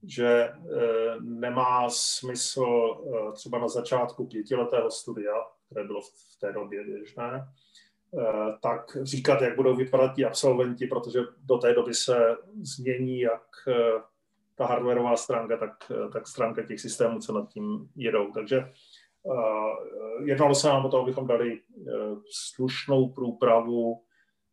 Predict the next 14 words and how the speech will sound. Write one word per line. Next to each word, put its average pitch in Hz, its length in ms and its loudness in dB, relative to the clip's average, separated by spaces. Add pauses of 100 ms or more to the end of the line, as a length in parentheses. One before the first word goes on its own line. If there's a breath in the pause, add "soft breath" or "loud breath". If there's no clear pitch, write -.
(160)
eh, 110 280 -2
v - 200 -18
tom, 110 480 -2
co - 180 -14
by 110 100 -10
se 113 160 -4
dalo 113 260 4
říct, - 540 -10 (120)
dalo 123 300 4
označit 113 400 -4
jako 113 160 -4
teoretické 110 600 -2
základy. 131 680 -2 (640 soft breath)
Eh, 110 300 -2